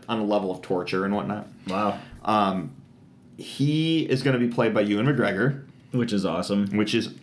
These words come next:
Speaker 1: amazing. I
Speaker 2: Mm-hmm.
Speaker 1: mean, he's, Ewan McGregor really has some range from Christopher Robin to Black Mask. That's fantastic.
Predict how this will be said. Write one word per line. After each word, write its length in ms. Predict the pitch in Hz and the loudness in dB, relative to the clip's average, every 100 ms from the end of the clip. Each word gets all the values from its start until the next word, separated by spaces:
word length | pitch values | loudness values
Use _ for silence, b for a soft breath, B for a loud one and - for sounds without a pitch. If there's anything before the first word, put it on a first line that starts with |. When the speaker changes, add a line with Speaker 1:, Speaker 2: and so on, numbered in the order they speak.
| 113 | -2
Speaker 1:
amazing. 840 | 110 120 120 104 101 104 120 131 | 2 4 4 2 2 0 0 -2
I 40 | 117 | 0
Speaker 2:
Mm-hmm. 120 | 101 | 2
Speaker 1:
mean, 120 | 98 | 2
he's, 320 | 98 107 107 - | 2 -2 -2 -4
Ewan 320 | 101 127 127 | 0 2 2
McGregor 280 | 107 104 98 | 2 2 2
really 220 | 101 104 | 2 2
has 200 | 101 98 | 2 0
some 160 | 98 95 | 0 0
range 420 | 95 92 90 95 | 0 0 -2 -6
from 180 | - 92 | -4 -4
Christopher 420 | - 98 98 92 | 0 -2 0 -2
Robin 340 | 92 92 95 92 | 0 0 0 -2
to 60 | |
Black 300 | 90 95 90 | -2 -2 -2
Mask. 320 | 92 90 90 - | -2 -4 -4 -4
That's 420 | 90 - - - - | -4 -4 -10 -14 -10
fantastic. 720 | - 90 85 80 85 - | -4 -4 -4 -8 -8 -10